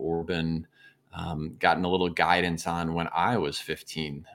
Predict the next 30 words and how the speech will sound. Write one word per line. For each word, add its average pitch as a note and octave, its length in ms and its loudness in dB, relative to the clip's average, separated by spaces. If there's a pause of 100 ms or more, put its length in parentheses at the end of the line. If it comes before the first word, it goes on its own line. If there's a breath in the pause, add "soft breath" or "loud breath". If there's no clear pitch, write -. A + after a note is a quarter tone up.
when D#2+ 120 -10
I G#2 140 2
was F2+ 160 2
about D#2+ 240 0
to - 140 -10
enter E2 260 -6
that D2+ 280 -4
phase, D#2+ 420 0
like D#2+ 200 -8
you D#2+ 140 -6
so E2 200 -6
beautifully E2 420 -4
described. F#2 560 2
This D#2+ 180 -10
is E2+ 120 -8
such, - 460 -2 (580)
such A#2 280 2
a A2 40 4
transition F#2+ 720 4
phase D#2 640 -4
for E2+ 160 -4
young E2 300 0
people D2+ 320 -4
when D#2 120 -2
they're D#2 140 -2
in E2 200 -4
that D#2 260 -4
period E2 360 0 (400 soft breath)
of D#2 140 -6
life. E2+ 480 4